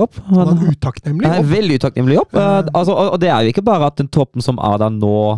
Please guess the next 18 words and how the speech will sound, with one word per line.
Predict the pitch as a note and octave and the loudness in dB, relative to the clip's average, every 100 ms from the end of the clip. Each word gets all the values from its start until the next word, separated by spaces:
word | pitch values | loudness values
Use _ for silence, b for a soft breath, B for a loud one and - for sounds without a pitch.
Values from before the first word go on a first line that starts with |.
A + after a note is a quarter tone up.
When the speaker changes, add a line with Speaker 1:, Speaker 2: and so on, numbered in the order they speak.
| G#2+ - | -6 -10
Speaker 1:
eh, | - A2 G#2+ G#2 G#2 G#2+ G#2 A2 - - | -4 -2 0 0 0 0 -2 -4 -6 -6
at | - - | -6 -2
det | A2+ | 0
må | G#2+ G#2+ | 0 0
gjøres | G#2 G2+ | 0 0
noe | G#2 | 0
med, | A2+ F3 | 2 2
at | B2+ | 0
den, | A2+ G#2+ | -2 -2
at | A#2 - - - | -6 -8 -14 -4
det | A#2+ | 0
må | B2 | 0
egentlig | F#2 A2 D3 | 0 -2 -2
utvikles | D3 G2 A2 G#2 | -2 -4 -4 -6
en | |
spillestil, | - A#2+ - - A2+ | -4 -6 -4 -4 -4
for, | - G2+ F#2+ | -2 0 0
altså, | G#2+ | 0